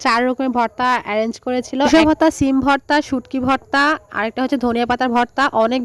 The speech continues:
বেশি, মানে দশ টাকা হিসেবে অনেক, মানে কি বলবো, মানে ব্যবসাটা কিন্তু অনেক, আর একটু বেশি করলে হয়তো বিশ টাকা করলে ঠিক হতো, I think আর কি। এর আগে কিন্তু আমরা মোমো খাইছিলাম, এই ভিডিও ক্লিপসটা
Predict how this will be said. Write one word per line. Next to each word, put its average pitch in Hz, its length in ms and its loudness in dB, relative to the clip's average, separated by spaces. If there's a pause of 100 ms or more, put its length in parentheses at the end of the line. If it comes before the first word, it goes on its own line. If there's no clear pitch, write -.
বেশি, 269 200 -2 (100)
মানে 240 140 0 (100)
দশ 226 120 4 (100)
টাকা 262 220 -2
হিসেবে 262 240 0 (160)
অনেক, 247 160 -2 (180)
মানে 226 160 0 (460)
কি 302 80 2 (120)
বলবো, 269 280 4 (180)
মানে 247 120 0 (100)
ব্যবসাটা 254 400 0
কিন্তু 277 220 0 (360)
অনেক, 247 180 -2 (100)
আর 226 120 2
একটু 302 100 0 (100)
বেশি 277 240 0
করলে 320 260 6
হয়তো 302 280 0
বিশ 247 180 -4
টাকা 269 200 0
করলে 269 240 -2
ঠিক 247 180 -4
হতো, 226 140 -4 (120)
I 214 120 2
think 233 180 -4
আর 220 140 -2
কি। 294 80 -2 (580)
এর 302 160 6
আগে 302 180 0
কিন্তু 294 180 -2 (160)
আমরা 285 200 0
মোমো 240 240 0 (100)
খাইছিলাম, 262 440 0 (180)
এই 247 140 8
ভিডিও 247 240 4
ক্লিপসটা 262 300 2